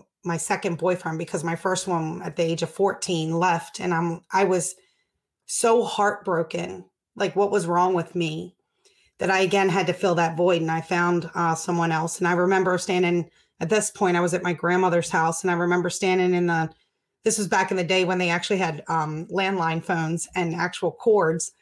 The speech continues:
So, <laughs> so I couldn't go anywhere. I just had to kinda stand there and let him know that I was pregnant. And he told me that if you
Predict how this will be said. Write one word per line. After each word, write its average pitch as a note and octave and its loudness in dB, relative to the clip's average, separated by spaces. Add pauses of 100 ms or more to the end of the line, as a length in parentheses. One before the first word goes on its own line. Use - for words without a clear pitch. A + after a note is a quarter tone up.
(560)
So, A3+ 2
<laughs> - -20
so A#3+ 2
I G#3+ 4
couldn't A#3+ -4
go A#3+ 4
anywhere. G#3 0
I F#3+ 0
just G3 -6
had A3+ -2
to G#3 -2
kinda F#3 -2
stand G#3 -2
there F3+ -2
and F3+ -2
let F3+ -2
him F3 -6
know E3+ -4
that E3+ -2
I D#3+ -4
was D#3+ -8
pregnant. F3 -4
And F#3+ -4
he G3 -2
told F#3 0
me E3+ -2
that E3 -2
if E3+ -6
you F#3 0